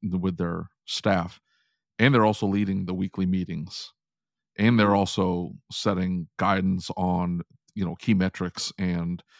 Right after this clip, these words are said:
Speaker 1: you know, whatever the overall goals are, and setting goals and goal planning and strategic planning. And they're doing the swot analysis and all that stuff the executive does. But in addition to that, they're doing the managerial tasks.
Speaker 2: Mm-hmm.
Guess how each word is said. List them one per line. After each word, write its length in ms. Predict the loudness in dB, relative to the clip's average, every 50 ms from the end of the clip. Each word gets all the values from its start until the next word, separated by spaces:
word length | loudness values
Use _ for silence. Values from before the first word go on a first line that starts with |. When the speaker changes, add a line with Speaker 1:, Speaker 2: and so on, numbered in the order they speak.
| -20 -20 -20 _ _ -2
Speaker 1:
you 60 | 0
know, 120 | 0 0
whatever 400 | 2 2 4 4 4 4 4 2
the 160 | 0 0 0 0
overall 380 | 0 0 0 -2 -2 -2 -4
goals 380 | -4 -2 0 2 2 2 0 0
are, 260 | 0 0 0 0 -2
and 160 | -2 -4 -8
setting 320 | -4 0 0 2 2 0 0
goals 460 | 0 0 0 0 0 -2 -4 -6 -8 -8
and 300 | -6 -4 -4 -4 -4 -6 -6
goal 160 | -4 -4 -4 -4
planning 540 | -4 -4 -2 0 2 2 2 2 0 0
and 80 | -2 -6
strategic 500 | -6 -8 -6 -2 0 0 0 0 -4 -4
planning. 520 | 0 2 4 4 4 4 2 2 0 -2 -4 _ -14 -20 -20 -20 -10 -4
And 200 | 0 0 4 4
they're 100 | 4 6
doing 200 | 6 6 6 6
the 80 | 4 2
swot 260 | 2 2 2 2 2
analysis 480 | 2 0 0 0 -2 -4 -4 -6 -2
and 100 | 0 0
all 80 | 0 0
that 100 | 0 -2
stuff 180 | -2 -4 -4 -2
the 100 | -2 -2
executive 640 | -2 -4 -6 -2 0 0 2 2 2 0 0 0
does. 180 | 0 -2 -2 -2
But 140 | -2 0 0
in 120 | 2 2
addition 380 | 0 0 0 0 0 0 -2 -4
to 100 | -2 -2
that, 180 | -2 -2 -2 -2
they're 100 | -2 0
doing 360 | 2 2 2 2 2 -2 -4 -8 _ _ _ _ _ _ 0
the 60 | 2
managerial 640 | 2 4 4 2 2 2 2 4 4 4 2 0 -2
tasks. 540 | -6 -6 -8 -8 -8 -12 -14 -16 -18 -20 -20 _ _ _ _ _ _ _ _ _ _ -16
Speaker 2:
Mm-hmm. 260 | -14 -12 -12 -12 -14